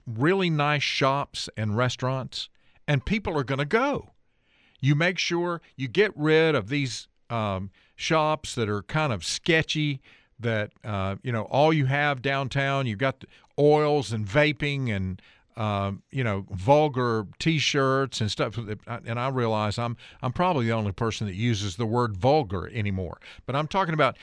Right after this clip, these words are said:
stuff that's just dirty and inappropriate. And it's, it's all over the place down there,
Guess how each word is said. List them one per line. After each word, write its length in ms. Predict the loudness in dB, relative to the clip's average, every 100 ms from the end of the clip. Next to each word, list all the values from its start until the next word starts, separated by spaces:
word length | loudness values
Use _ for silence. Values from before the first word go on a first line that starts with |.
| -12
stuff 340 | 0 4 4
that's 160 | 2 -2
just 360 | -4 -6 -4 2
dirty 440 | 4 4 2 0
and 140 | -4
inappropriate. 840 | 0 0 0 4 4 6 0 -4 -6 -20 _ _
And 260 | 2 2 0 -2
it's, 320 | -4 -4 -6
it's 160 | -4 2
all 240 | 4 6
over 180 | 6 4
the 60 | -2
place 340 | -2 0 0
down 300 | -2 -2 0
there, 240 | 0 -2